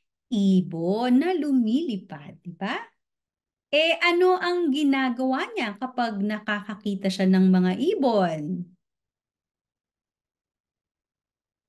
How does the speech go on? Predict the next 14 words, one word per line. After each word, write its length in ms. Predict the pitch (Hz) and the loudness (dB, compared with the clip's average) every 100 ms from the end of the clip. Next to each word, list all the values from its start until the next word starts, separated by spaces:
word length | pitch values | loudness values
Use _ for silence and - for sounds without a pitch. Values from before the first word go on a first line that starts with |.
| _ _ _ _ _ | _ _ _ _ _
Tama, 1040 | 254 208 185 170 180 175 185 262 240 - - | -2 0 0 0 -2 -2 -2 -2 -4 -8 -12
pumapalakpak 1400 | 330 330 311 302 311 349 349 302 277 247 _ - 185 - _ - _ | -10 -8 -6 -4 -2 -2 -4 -6 -6 -8 _ -10 -10 -12 _ -20 _
si 240 | - 247 240 | -8 -6 -2
Pepe 560 | 240 226 233 202 - - | -2 -2 -2 -4 -4 -6
kapag 320 | 202 196 208 | -6 -4 0
nakakakita 800 | 190 196 185 180 - 185 185 185 | 0 0 -2 -4 -8 -6 -6 -2
ng 480 | 185 175 170 220 247 | -2 -2 -2 -2 -2
mga 300 | 208 196 180 180 | -2 0 0 -2
ibon. 800 | - 160 151 151 156 123 - 190 - _ _ _ _ _ _ | -10 -12 -12 -12 -10 -10 -12 -14 -18 _ _ _ _ _ _
Ano 320 | - 349 320 349 | -2 0 2 2
ang 240 | 349 349 | 4 4
nahulog 720 | 330 277 294 330 403 302 190 - _ _ | 4 2 2 4 4 2 0 -10 _ _
nang 400 | 247 285 277 269 | 2 4 0 2
pumapalakpak 1040 | 254 220 202 202 247 214 185 - - - | 2 2 -2 -4 -6 -6 -8 -10 -18 -16